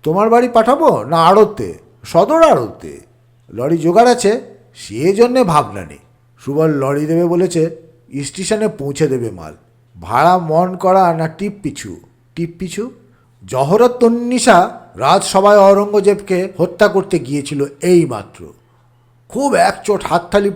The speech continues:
পড়তেই কার্তিক মুখ তুলে চেয়ে দেখলেন। সুলতান সোলেমানের সঙ্গে আওরঙ্গজেবের কথা কাটাকাটি হচ্ছে। কার্তিক মজুমদার ব্যস্ত হয়ে পড়লেন। কত রাত হয়েছে? এগারো। আর তিনি থাকতে পারছেন না।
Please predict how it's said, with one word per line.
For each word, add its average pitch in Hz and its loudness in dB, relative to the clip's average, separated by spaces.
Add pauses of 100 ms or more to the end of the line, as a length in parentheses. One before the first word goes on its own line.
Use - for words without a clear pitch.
পড়তেই 185 0 (260)
কার্তিক 202 0 (120)
মুখ 214 -2 (120)
তুলে 240 6
চেয়ে 190 0
দেখলেন। 117 -8 (200)
সুলতান 196 4
সোলেমানের 208 2
সঙ্গে 196 -2 (100)
আওরঙ্গজেবের 208 4 (180)
কথা 170 2
কাটাকাটি 151 -2
হচ্ছে। 101 -16 (340)
কার্তিক 220 -6
মজুমদার 277 -2
ব্যস্ত 143 -4
হয়ে 165 4
পড়লেন। 78 -14 (340)
কত 139 -2
রাত 226 2
হয়েছে? 240 -6 (440)
এগারো। 233 2 (340)
আর 175 4 (100)
তিনি 175 -4
থাকতে 117 -12
পারছেন 101 -14
না। 87 -20